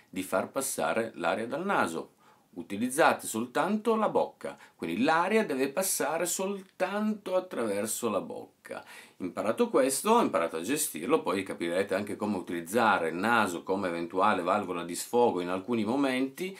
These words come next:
ma per avere un bel suono nelle fasi iniziali dovete imparare ad escludere la respirazione nasale. Questo vi permetterà di avere un efficace controllo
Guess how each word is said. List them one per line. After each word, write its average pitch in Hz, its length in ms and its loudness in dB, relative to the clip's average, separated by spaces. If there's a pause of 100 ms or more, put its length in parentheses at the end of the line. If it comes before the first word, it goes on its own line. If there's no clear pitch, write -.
(200)
ma - 180 2
per 151 180 4
avere 156 360 4
un 110 100 4
bel 120 160 2
suono 117 600 2
nelle 85 200 -2
fasi 117 300 4
iniziali 107 840 -2 (140)
dovete 196 380 0
imparare 196 480 -2
ad 147 120 -4
escludere - 640 -8
la 95 120 -4
respirazione 82 680 -8
nasale. - 640 -16 (420)
Questo 214 320 6
vi 135 160 6
permetterà 220 680 2
di 233 160 0
avere 165 640 4
un 135 440 6
efficace 147 600 0
controllo 165 800 2